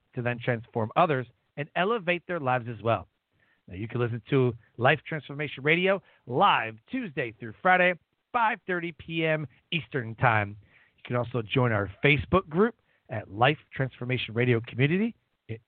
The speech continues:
go into the group, join into the conversations that are taking place there. You can also subscribe, rate, and review Life Transformation Radio wherever you listen to podcasts, such as Apple Podcasts,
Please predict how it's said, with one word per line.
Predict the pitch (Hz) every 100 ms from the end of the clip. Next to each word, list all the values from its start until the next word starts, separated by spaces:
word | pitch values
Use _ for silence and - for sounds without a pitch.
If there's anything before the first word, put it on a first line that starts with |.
| _ _ _ -
go | 127 135
into | 131 139 -
the | 113
group, | 110 220 - _ _ 95
join | 101 117 117 -
into | 139 160 -
the | 127
conversations | - 120 113 110 156 - 160
that | 104
are |
taking | 107 139 -
place | 113 - 107 - - 90
there. | 98 107 - _ _ _ _ _
You | 127
can | 165
also | 170 165 143
subscribe, | 113 - - - 151 156 175
rate, | 127 147
and | 139
review | 123 110 160 254
Life | 143 117
Transformation | 123 110 120 110 -
Radio | 117 123 127 131 _ _
wherever | - 127 139 180
you | 202 196
listen | 139 131 131
to |
podcasts, | 131 - 107 110 98 92 _ _ - _ _ -
such | 127 -
as | 113 -
Apple | 120 110
Podcasts, | 104 131 147 - 208